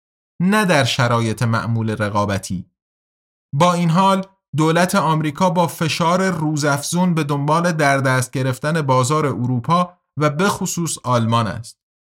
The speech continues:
البته کشتی‌های طراحی شده برای جابجایی گاز مایع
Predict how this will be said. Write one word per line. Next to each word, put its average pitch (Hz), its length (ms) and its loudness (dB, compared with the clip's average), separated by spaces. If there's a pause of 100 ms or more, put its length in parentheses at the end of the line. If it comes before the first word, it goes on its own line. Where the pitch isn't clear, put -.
(520)
البته 196 380 2
کشتی‌های 196 680 0
طراحی 151 540 0
شده 160 260 -2
برای 147 400 2
جابجایی 139 800 2
گاز 139 340 2
مایع 143 640 2